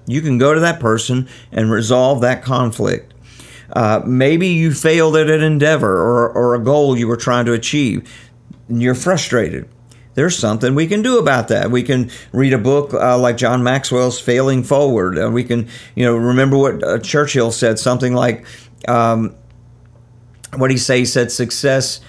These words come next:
I don't know if it was success, but achievement or something like that is being able to go from failure to failure without losing your enthusiasm. We can do something about frustrations like that, but there's a frustration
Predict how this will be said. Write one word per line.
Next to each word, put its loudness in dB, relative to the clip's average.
I -2
don't 2
know 2
if -6
it -4
was -2
success, -2
but -2
achievement 0
or -2
something -2
like -2
that 0
is 0
being 2
able 2
to 0
go 2
from -2
failure 0
to -2
failure 2
without 2
losing 2
your 2
enthusiasm. 0
We 2
can 0
do 0
something 0
about 0
frustrations 0
like 0
that, 0
but 0
there's 2
a 0
frustration -2